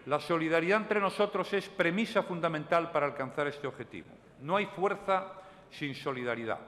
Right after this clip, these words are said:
Los grandes desafíos del planeta en el siglo veintiuno exigen una voz iberoamericana. No se trata tanto de hablar con una voz única, sino de armonizar todas nuestras voces.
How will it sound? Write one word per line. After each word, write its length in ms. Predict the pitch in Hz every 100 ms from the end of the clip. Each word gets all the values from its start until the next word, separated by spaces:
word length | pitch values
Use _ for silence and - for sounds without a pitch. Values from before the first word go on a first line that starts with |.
| - - - - - - - -
Los 160 | 143 139
grandes 320 | 214 226 214
desafíos 500 | 208 202 214 214 202
del 160 | 196 180
planeta 460 | 170 180 196 190
en 80 | 175
el 80 | 160
siglo 260 | 196 190
veintiuno 420 | 180 165 196 202 185
exigen 500 | - 202 - 196 185
una 160 | 180
voz 240 | 175 190 190
iberoamericana. 880 | 170 170 156 147 135 170 143 80 - - - - - - - -
No 160 | 190
se 160 | 226 214
trata 440 | 214 226 226 196
tanto 340 | 196 220 214 196
de 120 | 180
hablar 300 | 180 202 185
con 180 | 180 190
una 140 | 190
voz 260 | 190 180 185
única, 500 | 208 123 - 90 - -
sino 380 | - 170 165
de 160 | 165 160
armonizar 840 | 151 151 160 156 147 208 202 -
todas 320 | - 190 175 151
nuestras 440 | 143 - 123 110
voces. 560 | 107 92 - - -